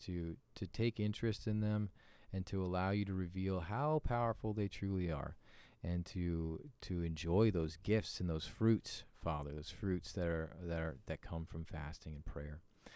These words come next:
We want our brothers and sisters to grow. We want them to enjoy this. We want them to be here with us, growing and glorifying you. We want to be those people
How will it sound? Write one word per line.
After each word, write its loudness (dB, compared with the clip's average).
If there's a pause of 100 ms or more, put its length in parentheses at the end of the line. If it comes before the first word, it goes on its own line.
(340)
We 2
want 8
our 6
brothers 4
and 0
sisters -4
to -4
grow. 0
We 0
want 0
them 4
to 0
enjoy 0
this. -6
We -2
want 0
them 2
to 0
be 0
here -2
with -2
us, -4
growing 2
and -4
glorifying 0
you. -4 (280)
We 6
want 6
to 4
be 6
those 6
people 4